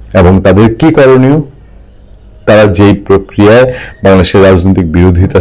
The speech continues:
শুরু করেছে, যেই প্রক্রিয়ায় রাজনৈতিক বিরোধকে বড় করেছে, এই প্রক্রিয়ায় যে এটার সমাধান হবে না। হ্যাঁ, হতে পারে তারা কোনো এরকম একটা ধামাচাপা দিয়ে দেশটাকে আরো আগুনে ঠেলে দিয়ে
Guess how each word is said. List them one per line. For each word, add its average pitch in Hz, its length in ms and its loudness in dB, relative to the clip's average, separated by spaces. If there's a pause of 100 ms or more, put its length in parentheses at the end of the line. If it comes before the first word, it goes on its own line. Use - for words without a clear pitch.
শুরু 123 200 0
করেছে, 78 400 -2
যেই 98 180 -2
প্রক্রিয়ায় 95 440 0
রাজনৈতিক 92 360 -4
বিরোধকে 90 360 -4
বড় 117 280 2
করেছে, 87 360 0
এই 113 260 -2
প্রক্রিয়ায় 135 540 0
যে 131 120 0
এটার 127 220 0 (320)
সমাধান 135 480 0
হবে 90 220 0
না। 78 100 -2
হ্যাঁ, 160 200 2
হতে 214 120 2
পারে 196 180 2
তারা 143 180 0
কোনো 135 200 2
এরকম 123 180 2
একটা 120 200 0
ধামাচাপা 101 680 -2
দিয়ে 95 220 -2
দেশটাকে 92 440 -6
আরো 90 220 2
আগুনে 98 340 -2
ঠেলে 92 240 -10
দিয়ে 87 160 -10